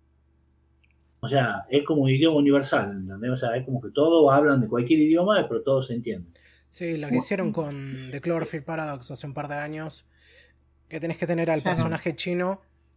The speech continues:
Speaker 2: que solo habla en chino, y todo el resto de los personajes son de todas naciones distintas, pero todos tienen que hablar en inglés.
Speaker 1: Claro. Eh, bueno, y acá es como, bueno,
Speaker 2: No, y aparte
Speaker 1: tiene,
Speaker 2: le entienden,
Speaker 1: obviamente,
Speaker 2: me olvidé
Speaker 1: el tema
Speaker 2: de ese detalle. Es el uni-, el único
Speaker 1: Claro.
Speaker 2: personaje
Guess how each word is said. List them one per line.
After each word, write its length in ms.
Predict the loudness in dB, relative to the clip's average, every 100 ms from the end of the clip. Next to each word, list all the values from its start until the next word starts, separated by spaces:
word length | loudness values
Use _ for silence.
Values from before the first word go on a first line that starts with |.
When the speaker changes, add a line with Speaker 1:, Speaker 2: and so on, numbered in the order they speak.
| -14
Speaker 2:
que 120 | -12
solo 300 | 0 2 4
habla 140 | 2
en 80 | 0
chino, 220 | -2 -2
y 60 | -2
todo 180 | 0 2
el 160 | 2
resto 260 | 0 -2 -2
de 40 |
los 80 | -4
personajes 640 | -4 -8 -8 -6 -8 -10 -10 _ _
son 160 | -14 -10
de 80 | -4
todas 160 | -2
naciones 300 | -2 -4 -4
distintas, 340 | -4 -4 -6 -6
pero 180 | -6
todos 160 | -6 -6
tienen 180 | -6 -10
que 80 | -8
hablar 180 | -8
en 80 | -8
inglés. 360 | -12 -12 -14 -16 _ _ _ _ _ _ _ _ _ _ _ _ -20 _ _ _
Speaker 1:
Claro. 420 | 4 6 6 0 -8 -20 -20 _ _ _ _ -2
Eh, 540 | 4 8 8 8 6
bueno, 220 | 6 6
y 100 | 6
acá 260 | 4 6 6
es 180 | 6 4
como, 220 | 2 4
bueno, 380 | 4 2 0 -6 _ -12
Speaker 2:
No, 120 | 2 4
y 40 |
aparte 320 | 6 4 4
Speaker 1:
tiene, 60 | 2
Speaker 2:
le 60 |
entienden, 400 | 2 2 4 2
Speaker 1:
obviamente, 220 | 0 -2 -2
Speaker 2:
me 60 |
olvidé 160 | -2 0
Speaker 1:
el 60 | 0
tema 100 | 0
Speaker 2:
de 60 |
ese 140 | -2 -6
detalle. 440 | -6 -8 -8 -14 -20 _ -20 -14
Es 120 | -6
el 100 | -2
uni-, 160 | -2 -4
el 300 | -8 -6 -2
único 180 | 2
Speaker 1:
Claro. 140 | 4 2
Speaker 2:
personaje 600 | 2 -4 -6 -8 -10 -10